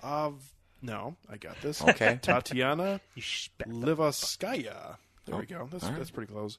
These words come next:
Speaker 2: All right.
Speaker 1: Um, her super sad score that fit really well in the Vincent van Gogh film At Eternity's Gate. Um, a film that nobody saw, uh,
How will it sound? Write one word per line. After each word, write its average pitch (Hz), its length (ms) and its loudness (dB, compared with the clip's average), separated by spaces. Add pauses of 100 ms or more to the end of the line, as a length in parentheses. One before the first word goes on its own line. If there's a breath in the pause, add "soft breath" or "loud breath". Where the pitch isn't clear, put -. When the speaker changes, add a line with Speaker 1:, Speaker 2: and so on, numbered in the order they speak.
Speaker 2:
All 110 80 -2
right. 135 140 -2 (320 loud breath)
Speaker 1:
Um, 135 420 2 (120)
her 151 300 0 (100)
super - 680 0
sad 147 600 4
score 117 640 2
that 104 160 -2
fit - 320 0
really 185 320 2
well 113 420 4
in 120 140 -4
the 117 160 -2
Vincent 160 380 -4
van 139 240 0
Gogh 113 220 4
film 113 400 -2
At 107 140 -4
Eternity's 107 520 -10
Gate. 73 340 -12 (720 loud breath)
Um, 117 460 -6
a - 40 -4
film 156 420 2
that 135 320 6 (200)
nobody 330 300 6
saw, 104 460 0 (600 soft breath)
uh, 131 220 4